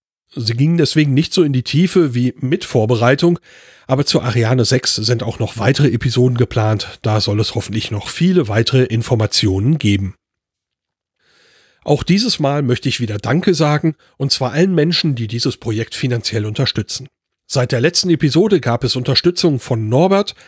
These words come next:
Ralf, Sebastian, Karl Matthias und Stefan. Vielen, vielen Dank euch. Ein kleines Technik-Update habe ich noch.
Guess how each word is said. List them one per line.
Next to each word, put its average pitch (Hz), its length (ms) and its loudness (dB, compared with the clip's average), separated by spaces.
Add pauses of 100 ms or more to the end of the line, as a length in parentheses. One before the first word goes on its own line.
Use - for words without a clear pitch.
(180)
Ralf, 117 580 0
Sebastian, 120 800 -2 (340)
Karl 135 220 2
Matthias 110 580 -2
und 165 240 0
Stefan. 104 440 -2 (340)
Vielen, 226 300 2
vielen 220 200 2
Dank 147 240 0
euch. - 300 -10 (1500)
Ein 180 200 0
kleines 180 400 2
Technik-Update 202 760 -2
habe 180 140 2
ich - 120 -4
noch. 180 220 2